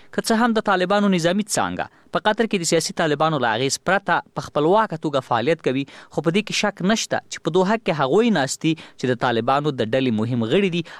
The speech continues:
او دا کسان باید د طالبانو نظامي څانګه دې ته چمتو کړي چې تاوتریخوالی راکم کړي. د سرمقاله لیکونکي په باور، که طالبان تاوتریخوالی راکم نه کړي، یوې تلپاتې سولې ته د رسیدو لپاره به هڅې یوازې یوه هیله وي او دا کار به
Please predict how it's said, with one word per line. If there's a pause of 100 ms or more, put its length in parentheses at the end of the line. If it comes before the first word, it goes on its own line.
(140)
او
دا
کسان
باید
د
طالبانو
نظامي
څانګه (320)
دې
ته
چمتو
کړي
چې
تاوتریخوالی
راکم
کړي. (360)
د
سرمقاله
لیکونکي
په
باور، (180)
که
طالبان
تاوتریخوالی
راکم
نه
کړي، (320)
یوې
تلپاتې
سولې
ته
د
رسیدو
لپاره
به
هڅې (360)
یوازې
یوه
هیله
وي (220)
او
دا
کار
به